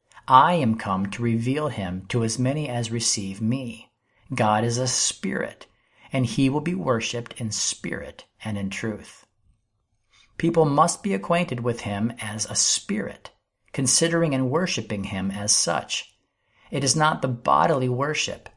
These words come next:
nor the ceremonial services in use among you now that will serve or give acceptance with this God who is a spirit.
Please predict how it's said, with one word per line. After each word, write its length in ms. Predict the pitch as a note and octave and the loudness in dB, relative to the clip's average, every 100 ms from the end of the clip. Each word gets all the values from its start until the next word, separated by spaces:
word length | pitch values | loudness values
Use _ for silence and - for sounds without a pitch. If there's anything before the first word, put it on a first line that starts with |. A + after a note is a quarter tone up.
| _ _ | _ _
nor 160 | C#3 C#3 | 4 4
the 100 | C#3 | 4
ceremonial 720 | - - D#3 D#3 C#3+ C#3+ C3+ | 0 2 2 2 2 2 0
services 880 | B2+ - F3 C#3+ A2 - G2 G2+ - - | 0 0 0 0 0 -2 -2 -4 -6 -4
in 160 | C#3 | 0
use 320 | C3+ C#3 B2+ | 4 4 2
among 280 | B2 A#2 A2+ | 2 4 6
you 180 | A2+ A2+ | 6 6
now 400 | A2 B2+ C3+ G2 | 4 4 2 2
that 180 | G2+ A#2+ | 0 -2
will 100 | B2+ | -2
serve 580 | - - - C3+ - - - - | -2 -2 -2 -4 -6 -14 -12 -2
or 140 | C#3 | 0
give 180 | B2 C3 | 2 0
acceptance 760 | B2+ - - F2 - G#2+ G#2+ A2+ | 0 0 2 0 -2 -4 -4 -4
with 200 | A2+ - | -4 -2
this 240 | A2 - | -2 -2
God 500 | - - E3 A#2 A2+ | -4 0 2 2 0
who 160 | A2+ G#2 | -2 -2
is 120 | F#2+ | -4
a 60 | F2+ | -4
spirit. 580 | - - D#2 - - | -4 -4 -6 -6 -12